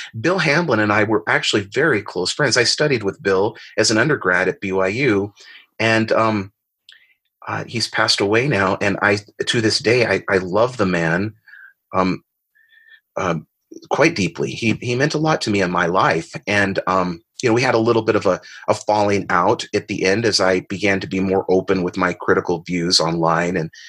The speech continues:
things like that, and, and my criticisms of, of, of Mormon apologetics. But, um, you know, I always still very much loved the man. And, and he wrote that letter of recommendation together with David Wright.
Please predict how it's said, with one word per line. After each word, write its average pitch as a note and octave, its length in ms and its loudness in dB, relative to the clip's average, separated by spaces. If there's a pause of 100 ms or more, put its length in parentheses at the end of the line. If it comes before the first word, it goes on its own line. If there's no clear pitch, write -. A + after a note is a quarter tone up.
(260)
things F#2 240 -2
like E2+ 220 0
that, E2 260 0
and, F#2+ 180 -2
and F#2 160 -2
my F2+ 240 0 (180)
criticisms G2+ 600 0
of, D#2+ 100 -6 (440)
of, F2 280 -2
of F2+ 140 -2
Mormon F#2 260 2
apologetics. F2 920 0 (680)
But, G#2+ 360 -2
um, G2+ 320 0 (720)
you G2+ 100 -2
know, F2 140 0
I E2 120 -4
always F#2 600 2
still F2+ 320 2
very F2+ 180 2
much E2 220 -2
loved F2+ 260 0
the F2 60 -2
man. F2 240 0
And, G#2 180 2 (260)
and A2+ 120 2
he D#3 240 0
wrote A2+ 260 0
that G2+ 180 0
letter B2+ 300 2
of G#2+ 180 0
recommendation G#2+ 640 2
together A2+ 400 0
with G#2 220 -2
David F2 340 -2
Wright. A#2+ 380 0